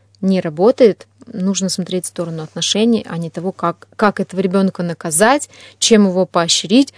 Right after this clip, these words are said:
чтобы он в следующий раз был, был хорошим. Вот это как раз поведенческий подход, акцент на поведении. А у нас акцент на отношении, это сложнее, это дольше.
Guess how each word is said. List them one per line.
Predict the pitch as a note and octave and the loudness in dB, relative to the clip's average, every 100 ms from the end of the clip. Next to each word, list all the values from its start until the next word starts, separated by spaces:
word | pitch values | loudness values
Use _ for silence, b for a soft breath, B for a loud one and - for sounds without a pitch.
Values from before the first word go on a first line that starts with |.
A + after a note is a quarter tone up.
| b - | b -14
чтобы | - F3+ | -8 -6
он | F3 | -4
в | |
следующий | G3 F3+ - F3+ | -2 -4 -4 -6
раз | E3 | -8
был, | D#3+ E3 | -10 -12
был | F3 E3+ D#3+ | -12 -14 -10
хорошим. | F3+ E3+ D#3+ - D#3 | -2 -2 -2 -8 -12
Вот | F3 G#3+ | -12 -12
это | - | -12
как | F3 F#3+ | -8 -6
раз | E3+ | -8
поведенческий | - F3+ G3 E3+ - - | -8 -4 -2 -2 -8 -14
подход, | - - - - | -20 -14 -12 -12
акцент | D3+ - F#3 - | -10 -6 -4 -6
на | E3 | -10
поведении. | F3 F#3 F3+ E3+ E3+ F3+ F3 B B B B B B B B B - | -10 -8 -6 -8 -10 -14 -18 B B B B B B B B B -10
А | E3+ | -6
у | |
нас | F3+ A#3 G#3 | -2 -2 -2
акцент | - G#3 - | 0 -2 -2
на | |
отношении, | F#3 F3+ - B3 F4 E4 | -6 -4 4 4 4 0
это | - A#3 A#3+ | 2 2 2
сложнее, | - G3 F3+ F3 F#3+ B3 | -2 -4 -4 -2 2 2
это | - | 2
дольше. | G3 F#3+ F3 D#3+ - B3 | 2 2 0 -2 2 2